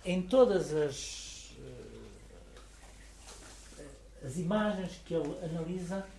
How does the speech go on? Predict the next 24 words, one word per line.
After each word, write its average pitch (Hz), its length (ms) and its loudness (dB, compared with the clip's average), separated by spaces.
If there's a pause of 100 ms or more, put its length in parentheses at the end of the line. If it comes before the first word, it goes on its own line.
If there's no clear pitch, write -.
(460)
esta 175 260 0
ideia 185 320 8
de 165 120 2
movimento 165 560 0
é 160 40 -2
sempre - 320 -8
muito 147 480 -8
forte. 113 400 -4 (400)
Isto - 220 -2
é, 175 220 4 (360)
essa, - 380 0 (140)
aquilo 180 240 0
que 185 100 -2
ele 185 80 -2
chama 160 220 0
a 156 40 2
gestualidade 156 720 0
expressiva - 640 -6 (300)
é 170 100 0
dado 160 400 6
sempre 170 600 -4 (180)
pelo 165 240 2
movimento 139 800 -2 (280)
das 139 320 2